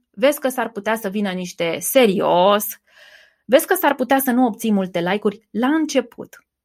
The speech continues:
Dar rămâi acolo, conștient că dacă ajuți un om pe zi, misiunea ta în acea zi este îndeplinită. Elevii de azi nu mai învață cum învățam noi, acum treizeci de ani, acum douăzeci, acum cincisprezece, acum, nici măcar ca acum zece ani.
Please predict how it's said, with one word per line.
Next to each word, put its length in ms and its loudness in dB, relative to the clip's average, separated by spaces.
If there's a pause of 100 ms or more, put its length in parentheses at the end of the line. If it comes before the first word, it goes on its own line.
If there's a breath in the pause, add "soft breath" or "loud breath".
(180)
Dar 340 2
rămâi 360 6
acolo, 480 2
conștient 520 -2
că 100 -2
dacă 260 0
ajuți 440 -2
un 260 2
om 260 2
pe 180 -2
zi, 480 -4 (300 soft breath)
misiunea 540 2
ta 80 0
în 160 4
acea 300 2
zi 300 -2
este 320 -2
îndeplinită. 800 -4 (720)
Elevii 360 4
de 100 4
azi 400 -2 (320)
nu 160 4
mai 180 0
învață 360 -2
cum 140 -8
învățam 440 -4
noi, 380 -8
acum 340 -12
treizeci 400 -2
de 100 -2
ani, 180 -2
acum 200 -14
douăzeci, 500 -2
acum 220 -10
cincisprezece, 680 -4
acum, 320 -6
nici 240 4
măcar 280 2
ca 120 0
acum 260 0
zece 300 -4
ani. 180 -8